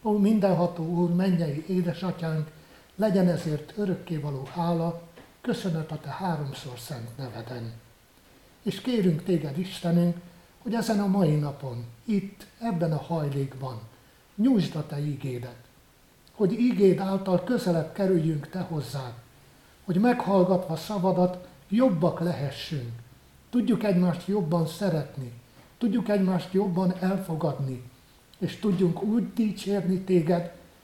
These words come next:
ahogy gyermekek dicsérik atyukat, úgy, ahogy mi is Téged, mennyei atyánkat magasztalunk, segítségül hívunk, és megköszönjük neked mindazt az erőt, mindazt a segítséget, amit nekünk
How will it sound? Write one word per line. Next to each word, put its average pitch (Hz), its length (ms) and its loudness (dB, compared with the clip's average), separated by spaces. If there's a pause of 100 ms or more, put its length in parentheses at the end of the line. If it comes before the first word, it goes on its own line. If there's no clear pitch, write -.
(340)
ahogy 175 380 2 (140)
gyermekek 160 680 -2
dicsérik 143 600 -4
atyukat, 185 600 -2 (500)
úgy, 180 160 0
ahogy 170 240 4
mi 220 100 6
is 214 300 2
Téged, 190 420 4
mennyei 180 560 6
atyánkat 151 600 -4
magasztalunk, 156 800 -2 (500)
segítségül 180 840 0
hívunk, 135 600 -2 (420)
és - 180 -4
megköszönjük 170 760 0
neked 156 360 -4
mindazt 214 520 0
az 175 200 -8
erőt, 147 380 0 (400)
mindazt 208 460 0
a 175 60 -8
segítséget, 143 800 -6
amit 135 240 -10
nekünk 143 360 -6